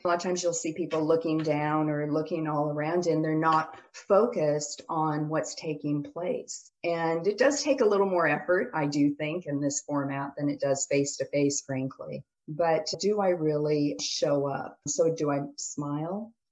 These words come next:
Do I make eye contact? Am I fully present? Do I do something as simple as say hello? Amazing how many people don't say hello or goodbye. Those are the two things I'm really always amazed by.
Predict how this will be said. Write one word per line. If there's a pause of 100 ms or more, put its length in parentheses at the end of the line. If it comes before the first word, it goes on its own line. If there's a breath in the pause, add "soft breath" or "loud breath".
Do
I
make
eye
contact? (360)
Am
I
fully
present? (320)
Do
I
do
something
as
simple
as
say (160)
hello? (180)
Amazing
how
many
people
don't
say
hello
or
goodbye. (520)
Those
are
the
two
things
I'm
really
always
amazed
by.